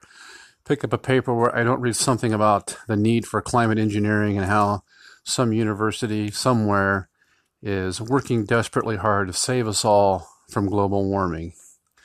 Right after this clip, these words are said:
Let's just get a couple things straight first. Global warming is a scam. Global warming does not exist. Global warming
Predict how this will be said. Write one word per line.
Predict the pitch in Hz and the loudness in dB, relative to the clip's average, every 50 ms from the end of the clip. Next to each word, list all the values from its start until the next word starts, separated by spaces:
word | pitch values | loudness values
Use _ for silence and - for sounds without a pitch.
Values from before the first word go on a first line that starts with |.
| - - - - - - _ _ _ | -20 -20 -20 -20 -20 -20 _ _ _
Let's | - 131 147 - - | -2 0 0 2 0
just | - 147 - | 0 -2 0
get | - 160 139 | 0 0 0
a | |
couple | - - 131 110 110 | 2 0 0 0 0
things | - 120 110 101 - | 0 0 0 0 0
straight | - - 127 107 104 95 | -2 0 0 0 0 -2
first. | - - 110 101 90 82 - - - - - - _ _ _ _ _ _ _ - _ _ _ - | -2 0 0 0 0 0 -4 -6 -8 -10 -14 -20 _ _ _ _ _ _ _ -20 _ _ _ -10
Global | 139 135 - _ 151 143 | -10 -10 -6 _ -4 -4
warming | 127 120 131 131 123 123 120 117 101 113 | 0 0 0 0 0 0 -2 -4 -6 -6
is | 147 110 98 | -8 -8 -6
a | 101 | -4
scam. | - - - - - 117 113 107 104 95 98 90 - _ _ _ _ _ _ _ _ _ _ _ _ _ - - | -2 -2 -2 0 0 0 2 2 2 0 -2 -4 -6 _ _ _ _ _ _ _ _ _ _ _ _ _ -6 0
Global | 120 131 131 127 123 | 0 2 2 2 0
warming | 117 123 131 127 123 120 117 110 110 | 2 2 2 2 2 2 0 -2 -2
does | 110 110 98 98 | -2 -2 -2 0
not | 113 120 117 117 113 | 2 2 2 2 0
exist. | 117 98 - 110 101 107 113 110 101 - - - - - - _ _ _ _ _ _ - - - - _ _ | 0 -2 -4 -4 0 0 2 2 2 0 -2 -4 -6 -8 -12 _ _ _ _ _ _ -20 -20 -20 -20 _ _
Global | - 117 120 127 123 123 123 123 117 | -2 2 2 2 4 2 2 2 2
warming | 113 117 120 120 120 117 117 117 113 110 110 | 2 2 4 4 4 4 4 2 2 0 -2